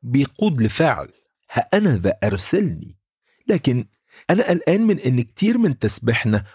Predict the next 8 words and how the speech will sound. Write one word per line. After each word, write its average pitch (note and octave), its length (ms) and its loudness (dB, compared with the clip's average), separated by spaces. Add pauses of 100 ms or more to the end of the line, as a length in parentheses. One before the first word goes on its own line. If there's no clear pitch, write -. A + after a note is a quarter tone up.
عمره C4+ 280 0
ما A#3+ 120 2
بيتعدى A2+ 640 0
تجربة A2 580 0
التسبيح، - 680 -8 (240)
وتبص A2+ 360 -2
حواليك A2 480 0
وتقول: G#2+ 560 0